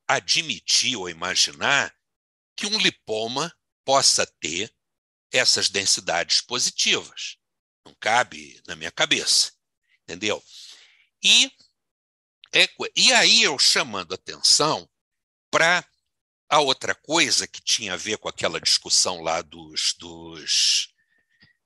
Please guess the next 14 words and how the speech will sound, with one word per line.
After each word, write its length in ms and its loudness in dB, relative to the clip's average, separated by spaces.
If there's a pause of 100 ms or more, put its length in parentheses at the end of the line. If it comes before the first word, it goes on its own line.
dos 220 2
C 180 2
Ds, 560 0
que 80 -6
é 40 2
o 60 -2
seguinte: 440 2
ah, 40 2
mas 220 0
tem 100 0
o 100 -6
laudo. 680 0 (840)
O 160 -10
laudo, 640 2